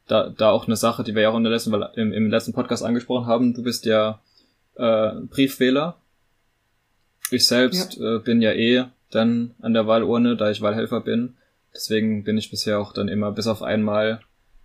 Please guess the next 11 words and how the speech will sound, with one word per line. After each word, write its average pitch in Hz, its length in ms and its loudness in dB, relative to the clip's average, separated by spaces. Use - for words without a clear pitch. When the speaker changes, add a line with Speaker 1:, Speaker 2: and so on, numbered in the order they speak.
Speaker 1:
ähm, 104 600 -2
als 104 180 -6
ich - 160 -8
eben 104 220 -2
nicht - 340 -8
da 104 220 -2
war, 110 340 -2
habe 110 140 -2
ich 98 60 -10
bisher 104 260 -4
immer 101 340 -2